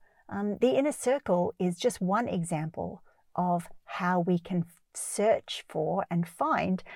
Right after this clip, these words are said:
a community of parents who can support us through some of these really deep, intense parenting experiences. But when we have that support, and when we have the skills to be able to navigate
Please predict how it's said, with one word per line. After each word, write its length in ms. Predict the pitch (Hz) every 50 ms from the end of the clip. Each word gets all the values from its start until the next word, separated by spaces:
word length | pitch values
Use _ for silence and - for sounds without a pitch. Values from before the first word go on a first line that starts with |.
| - - -
a 80 | 185
community 600 | - - - 190 185 208 247 277 294 294 320 311
of 140 | 302 - -
parents 500 | - - 190 175 175 - - - - - -
who 120 | - 196 180
can 260 | - - - 175 175
support 480 | - - 175 - - - - 262 - - -
us 240 | 196 208 196 - - - - - - -
through 200 | - - 233 226
some 280 | 220 - - 302 330 381
of 120 | 403 -
these 220 | - 196 170 170 -
really 480 | 180 185 196 214 254 269 285 294 269
deep, 400 | 240 - - 196 196 190 175 - - -
intense 880 | 190 180 175 170 - - - 202 190 - - _ - - - - - - - _ _ _
parenting 580 | - - 190 180 175 180 175 - - 180 170 170
experiences. 800 | 170 - - - - 180 180 180 196 - - - - - - - _ -
But 280 | 165 - - 196 185
when 220 | 196 196 226 240 240
we 140 | 254 240
have 280 | 175 - 170 170 180 185
that 240 | - 208 190 - -
support, 520 | - 160 - - - - 175 - 120 - - _ _ _ _ _ _ _ _ _ _ _ _ _ _ _ _ _ _ _ _ _ _ - - - - - - -
and 120 | 180 190
when 120 | 202 190 185
we 80 | 185
have 200 | 165 185 180 170
the 80 | - 170
skills 520 | - - - - 180 175 202 226 226 - -
to 100 | - 202
be 120 | 190 185
able 160 | 170 165 170
to 80 | 170 165
navigate 640 | 165 160 160 160 175 190 208 - 214 214 233 -